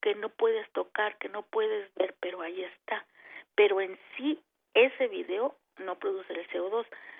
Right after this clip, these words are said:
Produce el C O dos los dispositivos que utiliza para dispersarse,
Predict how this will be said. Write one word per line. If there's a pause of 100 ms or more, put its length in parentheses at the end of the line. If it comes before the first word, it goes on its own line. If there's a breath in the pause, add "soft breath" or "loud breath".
(180 loud breath)
Produce
el
C
O
dos (220)
los
dispositivos (320)
que
utiliza (140)
para
dispersarse,